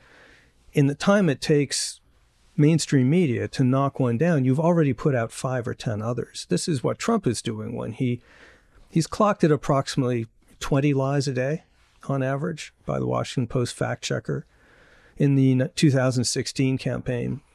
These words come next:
seventy percent, seven zero, not one seven percent of what he said that was checked by PolitiFact was false.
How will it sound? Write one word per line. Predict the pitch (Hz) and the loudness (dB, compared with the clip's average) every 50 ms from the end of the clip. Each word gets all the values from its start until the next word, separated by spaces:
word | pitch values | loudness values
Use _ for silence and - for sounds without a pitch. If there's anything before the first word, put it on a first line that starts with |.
| _ _ - | _ _ -8
seventy | - - - - 147 139 135 165 156 131 156 156 | -4 -2 -2 0 0 0 2 2 2 2 2 0
percent, | - - 156 143 - - 151 156 165 | -2 0 -2 -2 -2 -2 -4 -4 -4
seven | - - 156 143 156 160 147 127 | -4 -2 -2 0 2 4 2 4
zero, | 127 170 165 131 107 101 | 4 2 2 2 0 -2
not | 101 110 117 127 151 | -4 -6 -6 -4 -4
one | 135 131 135 139 | -2 -2 -2 -2
seven | 123 - - - - - - - - | -4 -4 -6 -6 -6 -6 -8 -8 -6
percent | - - - - - 135 123 120 - | -6 -6 -4 -4 -2 -2 -2 -2 -2
of | 113 110 117 | -2 -4 -2
what | 117 117 - | -4 -4 -4
he | - 135 110 | -4 -4 -4
said | - - 131 123 131 131 | -2 -2 -2 -2 -2 -2
that | 127 127 - | -2 -2 -2
was | 117 110 - | -4 -4 -4
checked | - - 113 110 _ | -4 -6 -6 -6 _
by | - 110 113 | -6 -6 -6
PolitiFact | - - 120 117 120 113 - - 120 123 - - | -6 -4 -4 -4 -4 -4 -4 -4 -6 -6 -6 -6
was | - - - | -8 -8 -8
false. | - - 113 110 131 - - - | -6 -4 -2 -2 -4 -4 -8 -14